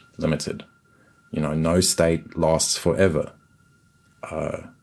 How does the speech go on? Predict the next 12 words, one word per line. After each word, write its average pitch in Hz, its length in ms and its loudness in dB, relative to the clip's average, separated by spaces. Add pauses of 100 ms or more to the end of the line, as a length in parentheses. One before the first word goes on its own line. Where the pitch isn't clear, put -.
(240)
most 80 300 0
of 82 80 2
them 78 200 2
have 80 220 0
a, 78 240 0 (1400)
I 85 80 -2
think 87 300 2
in 82 120 4
modernity 82 540 4
we 80 140 4
can 80 160 0
find 80 500 0